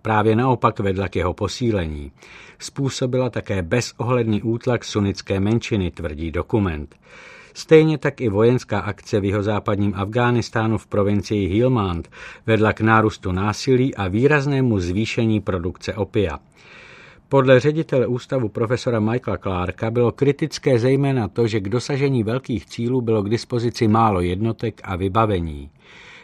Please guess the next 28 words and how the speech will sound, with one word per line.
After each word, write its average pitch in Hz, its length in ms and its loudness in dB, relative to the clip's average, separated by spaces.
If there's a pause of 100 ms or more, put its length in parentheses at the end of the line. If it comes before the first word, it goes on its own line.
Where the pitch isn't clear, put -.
Dnešní 127 500 2
aktivity 123 500 -2
Al-Kaidy 107 460 -2
podél 98 380 -2
irácko-syrské 117 960 -2
hranice 107 480 0
nově 127 380 2
ohrožují 110 520 2
britské 95 520 -2
zájmy 107 480 0 (160)
i 143 140 2
samotnou 104 640 -2
Británii. 90 800 -4 (720)
V 110 60 -6
dobách, 117 460 6
kdy 110 180 0
byl 104 180 -2
u 104 40 0
moci 110 280 -2
Saddam 110 380 -4
Hussein, 101 520 -2 (300)
by 135 120 4
něco 143 300 0
takového 117 640 -2
bylo 107 220 0
nemyslitelné, 90 1080 0
píše 90 300 -8
zpráva. 92 580 -4